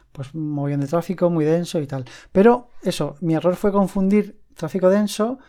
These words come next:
y no prioridad a los peatones con tráfico peligroso. Entonces, ahora quiero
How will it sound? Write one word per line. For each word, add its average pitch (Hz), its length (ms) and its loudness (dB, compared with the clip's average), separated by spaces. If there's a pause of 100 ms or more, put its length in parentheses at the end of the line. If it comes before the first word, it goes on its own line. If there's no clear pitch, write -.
(720)
y 214 380 0 (100)
no 180 240 0
prioridad 185 400 2
a - 20 4
los 175 140 -2
peatones 196 460 0
con 156 260 -4
tráfico 170 480 -4
peligroso. 131 580 -6
Entonces, 135 580 -10
ahora 147 220 -8
quiero 147 400 -8